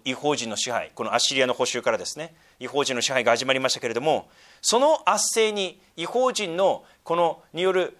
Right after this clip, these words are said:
ものすごい強い圧政、この圧政というのは虐げですね、に苦しめられていた人たちに光が来るっていう予言があるんです。で、事実イエス様がガリラヤに行かれました。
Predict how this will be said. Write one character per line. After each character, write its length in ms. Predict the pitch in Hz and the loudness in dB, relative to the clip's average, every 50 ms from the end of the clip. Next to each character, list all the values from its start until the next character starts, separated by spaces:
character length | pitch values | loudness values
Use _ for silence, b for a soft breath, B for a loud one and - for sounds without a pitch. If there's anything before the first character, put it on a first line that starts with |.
| _ _ _ | _ _ _
も 140 | - 135 160 | -4 0 0
の 100 | 190 214 | 2 2
す 120 | 220 240 | 0 -2
ご 160 | 254 269 294 | 0 0 0
い 80 | 294 226 | 0 0
強 280 | - - - 185 190 175 | -4 -4 0 2 2 2
い 140 | 151 - - | 2 -2 0
圧 340 | - 127 143 - - - - | 0 0 2 0 -4 -2 2
政、 240 | 139 135 143 165 - | 4 4 4 2 -2
こ 120 | - 135 | -6 -6
の 100 | 120 101 | -2 -2
圧 160 | 117 - - | -2 -2 -4
政 40 | 135 | -6
と 60 | - | -4
い 280 | 117 113 - - - 170 | -2 0 2 2 2 4
う 20 | |
の 60 | 165 170 | 4 4
は 20 | |
虐 40 | 156 | 4
げ 60 | 156 | 4
で 60 | 147 | 2
す 140 | 127 - 104 | 0 0 -2
ね、 160 | 127 165 B B B B B | -2 -4 B B B B B
に 320 | 165 196 220 214 - B B B B | 2 2 2 2 0 B B B B
苦 240 | _ - 233 254 285 | _ 2 4 4 4
し 120 | - - 269 | 4 4 2
め 100 | 277 262 | 4 4
ら 100 | 269 269 | 4 4
れ 100 | 262 262 | 4 2
て 140 | 254 214 | 2 0
い 80 | 196 175 | 0 4
た 120 | - 185 | 4 2
人 200 | 160 - - 202 | 2 2 -4 2
た 140 | 196 180 165 | 2 2 2
ち 160 | - - 147 | 2 -2 -2
に 360 | 143 175 226 233 165 - - _ _ _ _ _ _ _ _ | 2 2 2 2 2 -2 -6 _ _ _ _ _ _ _ _
光 420 | - - - - - 320 359 370 | -4 -4 -2 -2 -2 0 0 2
が 140 | 370 269 185 | 0 0 -2
来 180 | - - 131 120 | -2 -6 -8 -8
る 20 | |
っ 60 | - | -10
て 80 | _ - | _ -20
い 80 | 175 | -20
う 80 | 156 - _ _ | -20 -20 _ _
予 100 | 117 127 | -4 -4
言 120 | 117 113 | -4 -4
が 60 | 92 87 | -10 -10
あ 40 | |
る 60 | 76 71 | -16 -16
ん 60 | 69 | _
で 80 | _ | _
す。 120 | - - _ _ _ _ _ _ _ _ _ _ | -20 -20 _ _ _ _ _ _ _ _ _ _
で、 80 | 143 | -6
事 140 | 135 165 208 | -2 -2 0
実 260 | 190 175 - - 127 | 0 -2 -4 -4 0
イ 60 | 127 | 0
エ 40 | 147 | 0
ス 80 | 139 - | 0 0
様 160 | 117 104 101 | -4 -6 -4
が 300 | 98 107 104 87 76 73 _ _ _ _ _ _ _ _ _ _ _ _ _ _ _ _ _ _ _ _ _ _ _ _ _ _ _ _ _ _ _ _ | -2 -2 -2 -2 -4 -12 _ _ _ _ _ _ _ _ _ _ _ _ _ _ _ _ _ _ _ _ _ _ _ _ _ _ _ _ _ _ _ _
ガ 120 | - 127 117 | -4 -4 -4
リ 100 | 117 110 | -4 -8
ラ 80 | 113 | -10
ヤ 100 | 107 104 | -10 -10
に 60 | 101 98 | -12 -14
行 80 | 92 | -18
か 100 | - 92 | -20 -20
れ 60 | 87 | -20
ま 100 | 85 78 | -20 -20
し 80 | - - | -20 -20
た。 80 | - | -20